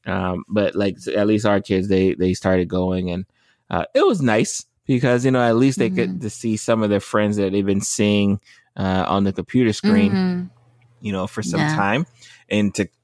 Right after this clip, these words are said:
Speaker 1: at least to get into that environment again, uh, you know, was, you know,
Speaker 2: Mm-hmm.
Speaker 1: was very key for them.
Speaker 2: That's, that's great.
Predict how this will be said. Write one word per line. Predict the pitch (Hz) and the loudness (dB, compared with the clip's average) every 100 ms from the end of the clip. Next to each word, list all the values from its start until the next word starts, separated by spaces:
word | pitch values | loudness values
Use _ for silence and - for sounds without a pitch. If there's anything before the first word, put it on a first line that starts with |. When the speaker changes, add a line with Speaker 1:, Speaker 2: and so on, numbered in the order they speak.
| _ - | _ -2
Speaker 1:
at | 107 | 2
least | 110 - | 2 0
to | |
get | 98 165 - | -4 -2 -2
into | 101 - | -4 -2
that | 98 98 | 2 2
environment | 98 92 98 98 101 92 92 90 | 2 0 0 2 2 2 0 -2
again, | 90 92 90 92 _ _ _ - | -4 -4 -4 -6 _ _ _ -4
uh, | 87 87 82 | 0 0 0
you | 87 | 0
know, | 90 | 0
was, | 90 90 104 | 0 0 0
you | 95 | 0
know, | 87 | 0
Speaker 2:
Mm-hmm. | 87 | 0
Speaker 1:
was | 90 | 0
very | 92 92 90 | 0 2 2
key | - 90 | 0 -2
for | 90 87 | 0 0
them. | 90 87 85 - | 0 0 -2 -8
Speaker 2:
That's, | - - - | -10 -8 -4
that's | 170 - - | -4 -4 -2
great. | 160 - | -2 -2